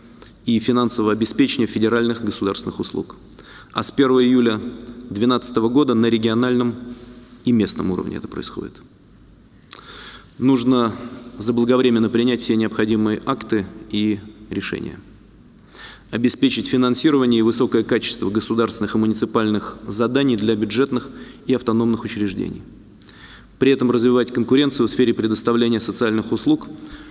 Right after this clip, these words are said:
широко привлекая к этой сфере социально ориентированные некоммерческие организации. Нормативная база для этого создана.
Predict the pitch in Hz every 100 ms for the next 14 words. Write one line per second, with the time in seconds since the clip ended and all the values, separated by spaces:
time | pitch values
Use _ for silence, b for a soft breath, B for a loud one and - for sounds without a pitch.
0 | B - - 117 110 123 - 113 110 113
1 | 135 131 - 117 - 107 98 - - 135
2 | 131 104 92 - - 113 107 107 101 104
3 | 127 123 113 110 104 107 104 104 110 -
4 | 107 95 98 98 90 - - 87 - -
5 | B B B 104 98 104 107 101 101 110
6 | 110 101 98 98 98 - 90 87 -